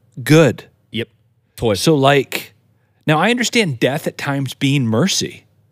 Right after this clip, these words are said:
Speaker 2: Toy.
Speaker 1: Death
Speaker 2: Absolutely.
Speaker 1: is mercy, but it's not the original plan.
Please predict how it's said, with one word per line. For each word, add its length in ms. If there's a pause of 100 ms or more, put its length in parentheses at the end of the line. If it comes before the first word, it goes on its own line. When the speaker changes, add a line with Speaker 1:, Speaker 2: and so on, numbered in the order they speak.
(100)
Speaker 2:
Toy. 220 (320)
Speaker 1:
Death 160 (120)
Speaker 2:
Absolutely. 80
Speaker 1:
is 120
mercy, 600 (560)
but 100
it's 220
not 560
the 160
original 500
plan. 500